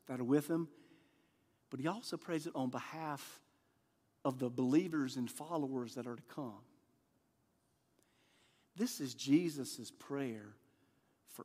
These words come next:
us. Jesus prayed to God specifically on our behalf. Picking it up in verse twenty-two, John chapter seventeen,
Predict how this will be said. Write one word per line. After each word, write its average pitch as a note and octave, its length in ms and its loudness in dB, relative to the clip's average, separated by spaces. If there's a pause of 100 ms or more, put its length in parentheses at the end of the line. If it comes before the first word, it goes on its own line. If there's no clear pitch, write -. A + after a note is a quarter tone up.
(140)
us. - 500 -6 (960)
Jesus F#3 840 -2 (580)
prayed E3 480 -2 (120)
to A#2+ 120 -8 (100)
God A#2+ 520 -2
specifically C3 1400 -6 (480)
on B2 160 -4
our C3 200 -6
behalf. A2+ 500 -8 (1600)
Picking E3+ 220 0
it D3+ 100 4
up C#3 180 2
in A#2+ 100 0
verse A#2+ 240 -2
twenty-two, A#2+ 560 -4 (160)
John D3 280 2
chapter D3 260 -8
seventeen, B2 680 -6